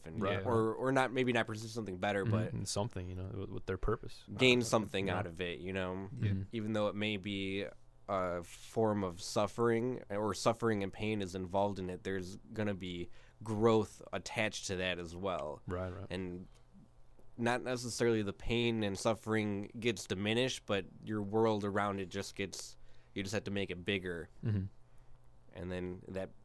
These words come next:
Speaker 1: seems smaller, I guess, at, at, at later on.
Speaker 2: Right.
Speaker 3: Yeah, man, death is crazy.
Speaker 1: But death is
Speaker 3: Life
Speaker 1: pretty
Speaker 3: is crazy.
Speaker 1: It
Speaker 3: Nobody
Speaker 1: is.
Speaker 3: really knows what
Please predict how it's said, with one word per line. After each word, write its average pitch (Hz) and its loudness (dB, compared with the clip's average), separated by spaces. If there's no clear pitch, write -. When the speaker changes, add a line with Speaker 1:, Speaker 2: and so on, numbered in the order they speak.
Speaker 1:
seems 127 2
smaller, 95 2
I 90 -2
guess, 90 -6
at, 90 -6
at, 90 -6
at 90 -6
later 90 -2
on. 90 -4
Speaker 2:
Right. 92 -6
Speaker 3:
Yeah, 90 -8
man, 90 -10
death 101 -10
is - -12
crazy. - -10
Speaker 1:
But - -14
death 90 -2
is 87 0
Speaker 3:
Life 101 2
Speaker 1:
pretty 113 0
Speaker 3:
is 95 -2
crazy. 92 -10
Speaker 1:
It - -4
Speaker 3:
Nobody 135 2
Speaker 1:
is. 123 0
Speaker 3:
really 123 2
knows 107 -2
what 101 -4